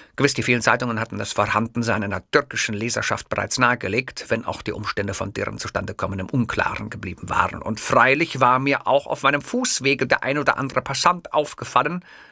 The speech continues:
dessen arische Abstammung, gelinde gesagt, nicht nur in der vierten und fünften Generation fragwürdig schien,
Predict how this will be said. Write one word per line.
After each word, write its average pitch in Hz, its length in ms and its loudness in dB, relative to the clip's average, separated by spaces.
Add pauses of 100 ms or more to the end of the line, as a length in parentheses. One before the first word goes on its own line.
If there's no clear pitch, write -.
dessen 127 400 0
arische 147 480 6
Abstammung, 143 500 -2
gelinde 127 300 0
gesagt, 117 520 0
nicht - 260 -4
nur 110 100 0
in 120 60 0
der 113 100 2
vierten - 440 -2
und 120 200 -6
fünften - 420 0
Generation 110 540 -2
fragwürdig 120 580 2
schien, 143 260 2